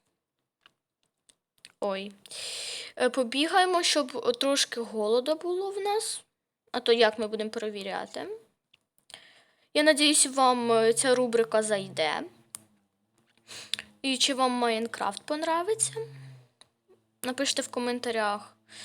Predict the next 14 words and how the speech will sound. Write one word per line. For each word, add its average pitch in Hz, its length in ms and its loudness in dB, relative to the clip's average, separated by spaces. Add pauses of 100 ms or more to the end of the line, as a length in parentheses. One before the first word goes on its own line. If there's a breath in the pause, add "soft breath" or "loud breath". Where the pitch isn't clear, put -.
(180 loud breath)
чи - 140 -4
вам 240 180 0
сподобався, 208 760 2
чи 294 140 2
вам, 247 160 0
може, 233 420 -2
просто 240 400 -2
так - 520 -6
щось, - 600 -6 (1200)
щось 269 240 0
засняти. 226 1120 2 (960)
Ну, 381 120 -2
типу, 269 560 0
просто 220 760 2